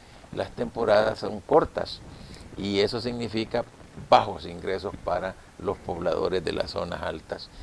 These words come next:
por lo que hay un programa también dirigido a ellos de víveres. Nosotros buscamos que puedan ir paliando sus necesidades con lo poco que ganan,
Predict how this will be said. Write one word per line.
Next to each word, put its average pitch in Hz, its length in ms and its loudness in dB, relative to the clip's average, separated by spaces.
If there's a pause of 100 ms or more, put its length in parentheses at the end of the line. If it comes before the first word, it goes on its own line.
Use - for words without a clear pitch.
(320)
por - 140 -16
lo - 220 -14
que 98 120 0
hay 95 200 0
un 196 100 -6
programa 101 640 -8
también 101 420 -6
dirigido 95 460 -2
a 98 60 2
ellos 101 360 -2 (380)
de 92 160 -4
víveres. 104 600 0 (460)
Nosotros 92 420 -4
buscamos 98 580 -2
que - 100 -8
puedan 90 340 -2
ir 95 120 -2
paliando 95 500 0
sus 92 180 -6
necesidades 90 640 0
con - 180 -10
lo - 80 -12
poco 101 420 -2
que 101 140 -2
ganan, 104 460 -2